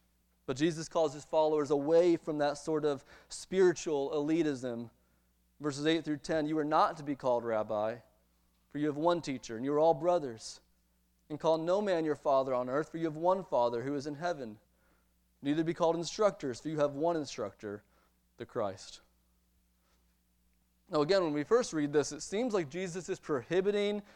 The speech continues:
his followers from using any title to designate someone as a spiritual authority. "Don't be called rabbi. Don't call anyone your father. Don't be called an instructor." Is that what Jesus is doing? Is he saying don't use titles to designate spiritual authority?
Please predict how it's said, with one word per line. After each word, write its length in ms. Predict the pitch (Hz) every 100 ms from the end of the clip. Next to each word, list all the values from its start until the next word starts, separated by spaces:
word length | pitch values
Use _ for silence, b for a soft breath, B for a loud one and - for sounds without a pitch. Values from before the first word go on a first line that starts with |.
| b -
his 200 | 143 -
followers 600 | 180 170 180 185 185 180
from 220 | 170 160
using 320 | 190 180 175
any 320 | - 214 262
title 680 | - - 196 196 143 123 123 B B _
to 100 | 190
designate 600 | 151 190 196 196 170 165
someone 480 | - 175 160 156 151
as 160 | 156 143
a 80 | 143
spiritual 600 | - 185 175 160 165 139
authority. 520 | - 139 120 107 98 _ _ _ _ _ _ _ _ _ _ -
"Don't 140 | 226
be 80 | 233
called 200 | 226 208
rabbi. 460 | 208 185 147 117 - -
Don't 180 | 202 220
call 100 | 214
anyone 200 | 240 240
your 80 | 226
father. 320 | 220 185 156
Don't 180 | 185 233
be 100 | 233
called 240 | 226 220
an 80 | 208
instructor." 600 | 196 - 180 - 127 107 _ _ _ _ _ _ _ _ -
Is 40 |
that 80 | 180
what 100 | 262
Jesus 220 | 240 226
is 100 | 208
doing? 220 | 190 226 202
Is 100 | 220
he 120 | 233
saying 280 | - 233 160
don't 300 | 208 240 220
use 360 | 214 226 226
titles 540 | - 208 208 160 143 -
to 80 | 170
designate 460 | 196 196 175 175
spiritual 440 | 160 180 160 170 160
authority? 500 | 170 165 151 123